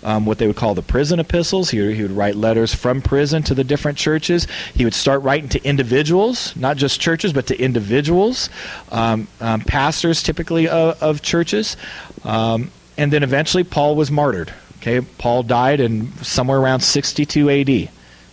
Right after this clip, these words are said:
Okay, and as we see, once we get up into the sixties, we'll see that the Jewish church, um, or the, the temple is gone now.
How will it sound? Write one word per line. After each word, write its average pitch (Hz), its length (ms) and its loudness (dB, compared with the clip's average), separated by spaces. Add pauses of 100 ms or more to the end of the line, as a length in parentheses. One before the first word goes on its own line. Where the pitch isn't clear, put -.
Okay, 110 240 0 (500)
and 120 320 0
as 151 300 2
we 185 100 4
see, 208 360 2
once 143 280 0
we 156 100 0
get 156 100 4
up 160 160 0
into 165 120 0
the 160 80 2
sixties, 147 580 2
we'll 120 100 0
see 143 260 2
that 117 300 0
the 117 100 0
Jewish 135 440 2
church, 170 500 0 (360)
um, 120 580 0 (100)
or 117 160 2
the, 110 360 2
the 113 120 -2
temple 175 460 0
is 120 200 -2
gone 156 380 2
now. 170 340 2